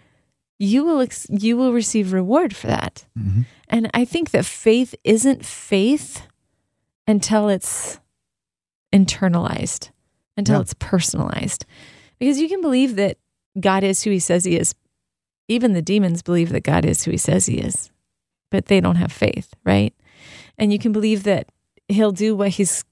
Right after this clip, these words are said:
Speaker 1: said he's gonna do, but until that becomes, "Wow, God is who he is to me. God's promises are for me."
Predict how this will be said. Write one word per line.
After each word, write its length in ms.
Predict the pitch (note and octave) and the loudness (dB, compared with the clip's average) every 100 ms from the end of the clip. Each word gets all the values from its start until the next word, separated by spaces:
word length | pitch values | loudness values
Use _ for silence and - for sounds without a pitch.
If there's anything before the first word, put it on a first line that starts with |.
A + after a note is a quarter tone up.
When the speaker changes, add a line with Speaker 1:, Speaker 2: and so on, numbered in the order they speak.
| _ | _
Speaker 1:
said 280 | - A3+ G3 | -4 0 2
he's 160 | F#3+ - | 0 0
gonna 220 | F#3+ E3+ | 0 0
do, 640 | D3 G3+ B3 F#3+ E3 G#3+ - _ _ - - | 0 0 2 0 -2 -6 -12 _ _ -20 -8
but 140 | - A3 | -4 2
until 500 | A3 G3+ G#3+ C4+ C#4 | 2 2 0 0 2
that 240 | A#3+ - | 2 0
becomes, 840 | G#3 G3+ G#3 G3+ G3 G3 - - - _ _ _ _ _ _ _ _ | -2 -2 0 2 2 0 -2 -8 -16 _ _ _ _ _ _ _ _
"Wow, 440 | G3+ A3+ A3 G#3 - _ _ _ _ _ _ | 0 2 2 -2 -8 _ _ _ _ _ _
God 160 | A3+ A#3+ | -2 0
is 180 | B3 | 0
who 80 | - | 0
he 160 | B3 A#3 | 2 2
is 160 | G#3+ | 0
to 160 | - G3+ | -4 -2
me. 680 | F#3 G3 C#4 D#4+ G3+ G3 A3 _ G#3 | 0 2 2 2 0 -4 -12 _ -2
God's 320 | A#3+ B3 A3 | 0 0 -2
promises 560 | - B3+ B3+ A#3 A#3 G#3 | -2 2 2 0 0 0
are 140 | G3+ | 0
for 200 | - G3+ | 0 0
me." 880 | F#3+ F#3+ G3+ C4 F#4+ E4+ G#3 - | 2 2 4 2 2 0 -2 -4